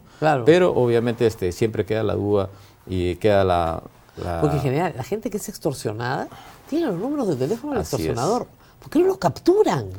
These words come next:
Speaker 2: Es
Speaker 1: Tiene
Speaker 2: que
Speaker 1: las cuentas de banco del extorsionador. ¿Por qué no los
Speaker 2: Sí,
Speaker 1: capturan?
Speaker 2: el, el problema es que las normas también son muy garantistas, ¿no? Hay una frase en italiano que dice, pues, "Si tutti colpevoli, nessuno colpevole". Si todos son culpables, ya nadie es culpable.
Speaker 1: Ah, lógico.
Speaker 2: No pasa nada. Hasta los casos de corrupción, ¿no?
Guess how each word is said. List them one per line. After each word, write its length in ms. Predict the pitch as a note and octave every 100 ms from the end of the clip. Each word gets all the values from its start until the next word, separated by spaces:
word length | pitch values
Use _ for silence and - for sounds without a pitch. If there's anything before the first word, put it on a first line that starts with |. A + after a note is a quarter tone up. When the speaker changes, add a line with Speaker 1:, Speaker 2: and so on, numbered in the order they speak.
| - - - -
Speaker 2:
Es 100 | D#3
Speaker 1:
Tiene 200 | F4+ F#4+
Speaker 2:
que 40 |
Speaker 1:
las 80 | G2
cuentas 300 | D#4+ E4+ D#4+
de 100 | G#3+
banco 440 | G#3 F4 F#4+ B3+
del 80 | E3
extorsionador. 600 | D3 D#3 C#3+ D#3+ F3+ A#3
¿Por 120 | F#3
qué 80 | G#3
no 80 | G4+
los 80 | G4
Speaker 2:
Sí, 20 |
Speaker 1:
capturan? 600 | A3+ - - G#4+ A#4 -
Speaker 2:
el, 180 | B2 A#2
el 140 | - G2+
problema 240 | A#2 G3+ D4+
es 40 |
que 60 | B3
las 100 | C#3+
normas 240 | E3+ D#3
también 220 | - C3+
son 160 | C3+ C#3+
muy 100 | C#3
garantistas, 540 | C3+ G2+ F2 A#2+ -
¿no? 140 | G2+ C#3+
Hay 160 | C#3+
una 280 | E3+ D#3+ C#3+
frase 220 | B2+ C#3
en 80 | C#3+
italiano 420 | A2 G2 A2 B2
que 120 | A2+ F#2
dice, 240 | G#2+ A2
pues, 160 | A2 G#2+
"Si 160 | G2+
tutti 280 | F#2+ E3+ D#3
colpevoli, 600 | A2+ G2 C#3 C#3 D#3+ G#3
nessuno 400 | A#2+ F#2+ - A#2
colpevole". 560 | G2+ F2+ F2 E2 D#2+ - - - -
Si 180 | - C3
todos 260 | F#3 B3 E3+
son 140 | F#3+
culpables, 520 | - - A#3+ C4 -
ya 160 | C#3+ B2+
nadie 240 | C3 A#2+
es 80 | G#2+
culpable. 380 | G2+ F2+ E2 E3
Speaker 1:
Ah, 40 |
lógico. 400 | D3+ C3+ - F#2+
Speaker 2:
No 180 | E3 D3+
pasa 340 | D3+ B2 -
nada. 340 | E2 F2 F#2+ -
Hasta 220 | G#2+ -
los 140 | B2 A#2+
casos 260 | E3+ D#3
de 60 | C3
corrupción, 420 | G#2+ A#2+ - G3
¿no? 140 | G#3